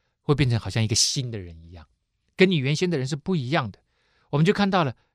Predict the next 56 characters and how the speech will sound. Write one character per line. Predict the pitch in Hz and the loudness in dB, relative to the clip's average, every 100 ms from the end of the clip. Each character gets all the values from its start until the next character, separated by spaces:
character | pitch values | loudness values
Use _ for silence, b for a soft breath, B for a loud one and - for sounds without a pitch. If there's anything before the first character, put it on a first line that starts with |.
| _ | _
雅 | 131 110 | -2 -2
各 | 190 160 - _ _ _ _ _ | 0 -2 -4 _ _ _ _ _
从 | - 123 165 | -12 -8 -8
一 | 147 | -2
个 | 151 123 - | -2 -2 -8
诡 | 104 - | -10 -6
诈， | 170 117 - _ _ _ _ _ _ _ _ | -6 -6 -14 _ _ _ _ _ _ _ _
然 | 123 | -2
后 | 143 | 2
上 | 190 165 | 2 2
帝 | 170 | 2
用 | 160 175 | 4 2
另 | 247 | 2
外 | 165 | 0
一 | |
个 | 123 | -2
诡 | 110 | -10
诈 | - 127 | -6 -6
的 | 101 | -6
人 | |
来 | 95 | -8
对 | - | -10
待 | 101 92 | -10 -12
他， | 87 87 _ _ _ _ _ | -16 -20 _ _ _ _ _
然 | 107 | -6
后 | 107 | -4
他 | 117 | -2
生 | 120 | -2
命 | 113 | -4
开 | 98 101 | -6 -10
始 | |
改 | - - | -10 -16
变， | - 87 - _ _ _ _ _ | -12 -14 -14 _ _ _ _ _
变 | - 120 | -2 0
得 | 107 | 0
谦 | - 131 120 | 2 2 2
卑 | 117 | -2
下 | 107 107 | -2 -6
来 | 82 80 | -8 -18
了。 | _ _ _ _ _ _ _ _ - - | _ _ _ _ _ _ _ _ -20 -2
以 | 143 | 0
扫 | 143 110 | 2 0
就 | 117 | 0
说 | 120 - | -4 2
：“好 | 160 | 4
吧， | 214 226 - _ _ _ _ _ _ _ - | 4 2 -2 _ _ _ _ _ _ _ -6
那 | 180 170 165 | 0 4 4
弟 | - 196 | 2 -2
弟 | 175 | 0
我 | 147 | 0
就 | 156 | 0
不 | 165 | 2
好 | 170 156 | 4 4
意 | 180 | 0
思 | 160 | 0
啦， | 147 | -2